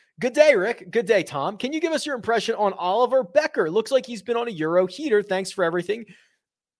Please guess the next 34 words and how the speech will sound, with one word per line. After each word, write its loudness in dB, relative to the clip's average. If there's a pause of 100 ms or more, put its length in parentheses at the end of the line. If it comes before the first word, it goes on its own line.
<coughs> -2
Excuse -12
me. -2 (800)
And -4
thanks -2
for -8
spending -4
the -12
hour 0
with -12
us. -10
No 2
problem. 0
Okay. 2 (460)
So 8
let's 2
see -4
what 6
I've 6
got 6
on, 2 (200)
um, -2 (1200)
on -4
Becker -6
here, -16 (920)
'cause -4
I 6
know 2
he's -2
been -6
playing -4
well. -6
So -2
here's, -2